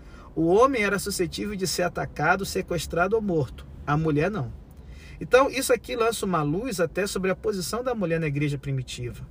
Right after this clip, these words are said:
Atos oito, por exemplo, relata que mulheres e homens eram vítimas de perseguição. Elas eram claramente percebidas como uma ameaça da mesma forma que os homens.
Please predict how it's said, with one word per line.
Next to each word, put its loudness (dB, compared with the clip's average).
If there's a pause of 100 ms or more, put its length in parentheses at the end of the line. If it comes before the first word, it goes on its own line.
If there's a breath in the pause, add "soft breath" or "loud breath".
Atos 4
oito, 2
por -4
exemplo, -4 (320 loud breath)
relata 4
que -4
mulheres 2
e 0
homens 2
eram 2
vítimas -2
de -10
perseguição. -6 (520 loud breath)
Elas 4
eram 2
claramente 0
percebidas -2
como 2
uma 0
ameaça 0
da 0
mesma -2
forma -4
que -10
os -2
homens. -2